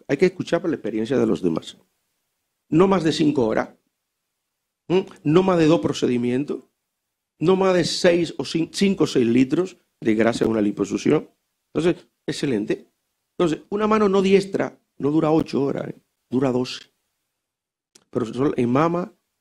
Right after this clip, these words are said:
y abdomen nada más. Entonces, la paciente viene, entonces tú tienes que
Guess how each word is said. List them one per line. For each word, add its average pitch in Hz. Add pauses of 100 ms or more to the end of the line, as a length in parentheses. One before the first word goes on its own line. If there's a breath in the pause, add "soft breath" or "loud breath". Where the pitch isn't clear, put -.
(260)
y 185 (380)
abdomen 110
nada 82
más. - (160)
Entonces, 147
la 131
paciente 175 (280 soft breath)
viene, 151
entonces 120
tú 127
tienes 131
que -